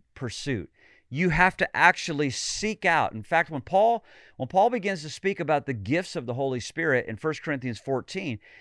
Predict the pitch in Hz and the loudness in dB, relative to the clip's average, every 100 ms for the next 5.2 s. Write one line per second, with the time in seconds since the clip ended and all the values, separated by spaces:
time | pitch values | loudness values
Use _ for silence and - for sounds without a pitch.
0 | - 156 - 156 143 147 - 143 156 - | -6 -4 -2 0 4 6 6 6 6 6
1 | 190 185 165 156 139 135 - 156 170 196 | 2 4 0 0 0 0 -2 -2 -2 -2
2 | 196 - 180 180 135 131 95 95 143 147 | -8 -8 -6 -4 -2 -2 -2 0 2 4
3 | 135 101 78 80 85 165 180 185 151 110 | 2 0 -6 -14 0 2 4 2 -2 -4
4 | 98 95 143 175 190 160 - 107 98 87 | -6 0 4 4 4 0 -4 -6 -6 -6
5 | 92 110 | -6 -10